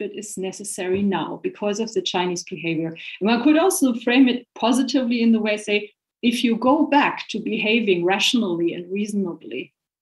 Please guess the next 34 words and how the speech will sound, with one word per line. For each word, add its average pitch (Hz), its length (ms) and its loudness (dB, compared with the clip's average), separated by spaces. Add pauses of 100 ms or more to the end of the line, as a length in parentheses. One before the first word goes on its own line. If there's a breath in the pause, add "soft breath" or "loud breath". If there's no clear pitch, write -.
(280)
then 214 460 0 (800)
things 233 300 4
will 233 140 -4
become 233 400 0
better 262 280 -2
for - 160 -10
everyone. 202 640 -4
So 175 260 -4 (200)
frame 233 260 4
this 214 180 -2
in 208 160 -2
a, 202 100 -2
in 208 140 -2
a 208 80 -2
way 196 440 0
to 185 240 -4 (320 loud breath)
point 240 240 2
out 208 240 0
a 196 40 -6
positive 262 680 2
way 160 180 0
of 160 160 -6
development. 151 640 -6
So - 80 -12
conflict 220 520 0
is, 185 240 -4
is 190 120 -6
of 185 140 -6
course 196 260 -4
not 208 340 -2 (440 loud breath)
inevitable, 214 600 2
not 220 240 0
in 196 120 0
anyone's 190 640 0